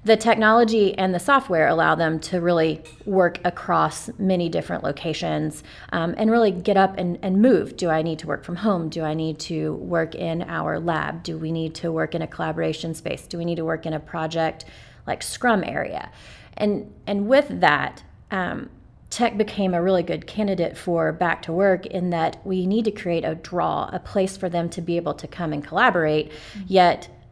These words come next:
Speaker 1: the ability to be so mobile that they can work from anywhere.
Speaker 2: So it sounds like this idea of moving fast, being hyper fluid and flexible,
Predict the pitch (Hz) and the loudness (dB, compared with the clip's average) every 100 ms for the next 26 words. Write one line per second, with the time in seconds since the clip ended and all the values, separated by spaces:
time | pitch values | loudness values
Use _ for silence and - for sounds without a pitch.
0 | 196 185 185 170 185 196 202 175 165 - | -6 0 2 2 2 6 6 4 -2 -6
1 | 175 165 156 - 214 208 190 196 160 131 | -4 -4 -4 2 4 6 4 4 2 -2
2 | 139 - - - 180 165 156 160 156 160 | -4 -8 -8 -4 -2 -2 -2 0 2 0
3 | - 165 151 160 214 175 - - - - | -2 -6 -6 -2 -2 0 -4 -6 -12 -20
4 | - - 226 214 - - - - 226 220 | -8 0 4 2 0 -12 -20 -10 0 2
5 | 226 254 208 - - - - 185 180 165 | 2 0 -2 -4 -16 -20 -8 -4 -2 -2
6 | 165 160 156 147 147 165 170 165 160 139 | -2 0 0 -2 -4 -4 -4 -4 -6 -6
7 | 98 - - - - 160 156 - 165 165 | -8 -10 -14 -14 -10 -8 -8 -8 -8 -2
8 | 165 165 - 156 151 151 147 147 147 147 | -2 -2 -4 0 0 0 -2 -6 -8 -10
9 | 143 - 151 139 135 131 - | -10 -10 -10 -6 -4 -6 -8